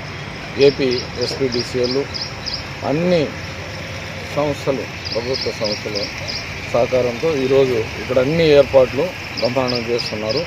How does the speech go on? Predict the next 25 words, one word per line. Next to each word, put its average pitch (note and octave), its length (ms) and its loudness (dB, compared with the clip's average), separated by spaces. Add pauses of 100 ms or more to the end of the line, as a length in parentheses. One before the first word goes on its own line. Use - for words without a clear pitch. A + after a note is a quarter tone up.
(140)
ఈరోజు C3 240 6
వినాయక C3+ 380 6
మహోత్సవ B2 520 2
కమిటీతో A#2+ 400 -2
కలిసి B2+ 400 -2 (100)
అన్ని C3 280 0 (500)
ప్రభుత్వ B2 480 0 (600)
సంస్థలు, A#2+ 520 -4 (580)
దీనిలో A#2+ 180 0
భాగస్వామ్యమైన A#2 680 2
వారు A2 240 2
అందరూ C3 480 2
వచ్చి B2+ 240 -2 (280)
ఈ A#2+ 380 -4 (880)
వినాయక B2 300 0
సాగర్ని A2 340 2
ఇప్పుడు G#2+ 200 -4
ఉదయం A2+ 640 -4 (580)
ఏడు B2 140 0
నుంచి A#2+ 520 -4
పరిశీలించాము. G#2+ 720 -4 (760)
అన్ని C3 320 0
ఏర్పాట్లు B2 600 -2
బాగా B2 220 2
చేస్తున్నారు. G#2+ 920 -6